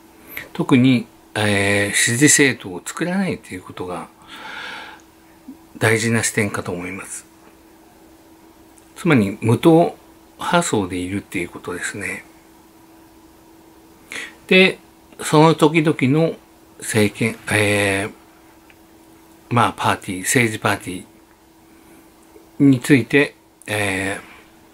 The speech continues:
ー、きちんとその政策っていうものを見ていくっていう視点っ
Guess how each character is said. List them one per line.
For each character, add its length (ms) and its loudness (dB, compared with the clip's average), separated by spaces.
ー、 20 -14
き 60 -14
ち 160 2
ん 100 2
と 140 2
そ 160 0
の 100 2
政 320 2
策 460 -2
っ 40 -10
て 100 -2
い 80 8
う 40 8
も 120 6
の 140 4
を 60 0
見 100 -2
て 140 -6
い 80 -6
く 160 -12
っ 20 -12
て 200 -10
い 180 -6
う 40 -8
視 140 -2
点 220 -6
っ 40 -16